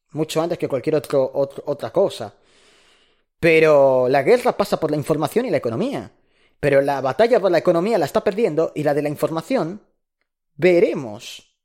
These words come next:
Veremos. Y de ahí va a depender las represalias como sean.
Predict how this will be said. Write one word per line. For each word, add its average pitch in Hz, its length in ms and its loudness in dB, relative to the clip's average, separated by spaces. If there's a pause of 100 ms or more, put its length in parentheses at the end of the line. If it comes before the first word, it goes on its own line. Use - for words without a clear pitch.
(240)
Veremos. 156 1000 0
Y 151 160 -6
de 147 180 2
ahí 220 160 2
va 220 120 0
a 165 40 0
depender 160 580 0 (460)
las 147 180 -2
represalias 151 520 0
como 156 260 -6
sean. 127 500 -2